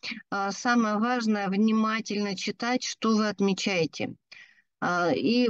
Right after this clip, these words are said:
после штатного расписания, после отпусков у нас с вами идёт воинский учёт.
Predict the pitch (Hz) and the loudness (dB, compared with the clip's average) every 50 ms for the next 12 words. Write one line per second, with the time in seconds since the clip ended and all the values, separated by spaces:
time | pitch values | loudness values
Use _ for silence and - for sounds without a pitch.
0 | 202 - - 233 233 226 208 - - 202 196 196 196 196 190 185 180 175 170 175 | 0 -2 0 0 0 0 0 0 0 0 0 0 0 0 0 0 0 0 -2 -4
1 | - _ - - - - 208 196 190 185 180 170 170 170 170 160 165 - - _ | -10 _ -10 -10 -6 -2 -2 -2 0 0 0 0 2 0 0 -2 -6 -10 -12 _
2 | - 185 185 - 247 254 294 311 302 302 302 302 277 - _ _ - - - _ | -12 -12 -6 -2 0 2 2 2 2 2 2 2 0 0 _ _ -20 -20 -20 _
3 | _ _ _ _ - 190 190 185 185 - - 175 180 156 - 175 185 185 - - | _ _ _ _ -2 -2 -2 -2 -2 -4 -4 -2 -2 -2 -2 -2 -4 -6 -4 -4
4 | 202 185 - - - - 294 302 311 269 - - _ - - - - _ _ 196 | -4 -4 -4 -8 -2 2 2 4 4 2 2 -2 _ -18 -18 -18 -18 _ _ 2
5 | 214 233 247 269 262 - - - 220 220 226 233 214 190 185 180 208 214 208 - | 2 4 4 4 2 2 2 0 0 2 2 2 4 4 2 2 2 -2 -2 -4
6 | 185 175 190 202 202 196 185 - - - 180 175 170 - - 160 143 131 - | -2 0 0 2 2 0 -2 -4 -4 -2 -4 -2 -2 -2 -2 0 -2 -2 -4